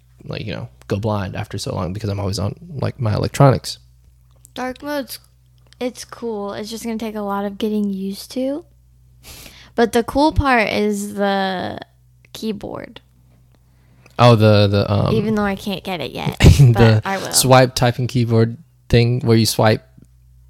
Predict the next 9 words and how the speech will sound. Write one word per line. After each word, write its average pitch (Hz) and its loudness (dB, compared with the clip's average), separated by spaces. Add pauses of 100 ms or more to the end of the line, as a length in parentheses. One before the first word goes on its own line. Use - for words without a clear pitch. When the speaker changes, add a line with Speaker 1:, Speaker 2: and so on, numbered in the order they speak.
Speaker 1:
each 120 -4
letter 110 2
to 110 -6
try 110 -2
and, 107 -4 (920)
uh, 104 -2 (260)
get 107 0
it 107 0
to 113 -4